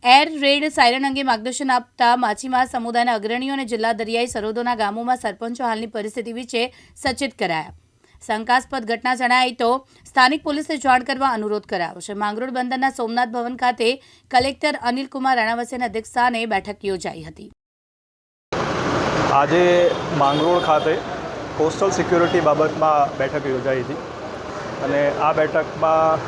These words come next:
Speaker 2: અમારી સાથે પોલીસ અધિકારી, સુરક્ષા દળના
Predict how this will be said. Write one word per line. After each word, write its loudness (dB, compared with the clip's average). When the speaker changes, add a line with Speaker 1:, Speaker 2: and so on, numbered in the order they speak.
Speaker 2:
અમારી 2
સાથે 2
પોલીસ 2
અધિકારી, 2
સુરક્ષા 0
દળના 2